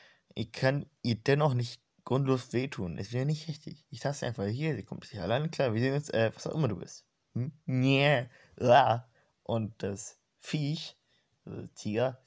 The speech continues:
den sag ich noch nicht, hat sich auf, äh, Trace raufgeschmissen. Immer wenn sie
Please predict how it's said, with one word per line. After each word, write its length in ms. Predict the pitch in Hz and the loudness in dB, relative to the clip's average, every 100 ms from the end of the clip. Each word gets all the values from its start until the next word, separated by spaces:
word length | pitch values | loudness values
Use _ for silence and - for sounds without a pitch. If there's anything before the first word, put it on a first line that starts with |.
| - | -14
den 80 | 117 | -14
sag 280 | - 87 85 | -10 -10 -10
ich 120 | - | -10
noch 80 | - | -12
nicht, 200 | - - - - | -12 -20 -8 0
hat 160 | 147 | 0
sich 160 | 151 120 | 2 2
auf, 240 | 113 - - - _ - | 2 -2 -18 -20 _ 0
äh, 240 | 107 107 - _ _ _ - 113 | 2 2 -2 _ _ _ -12 -8
Trace 560 | - 117 147 175 - _ _ _ _ - - | 0 2 2 -2 -10 _ _ _ _ -6 2
raufgeschmissen. 720 | 135 123 110 104 101 95 95 - | 2 2 -4 -6 -6 -10 -10 -2
Immer 240 | 131 135 | 0 2
wenn 140 | 127 113 | 2 -2
sie 240 | 113 | -8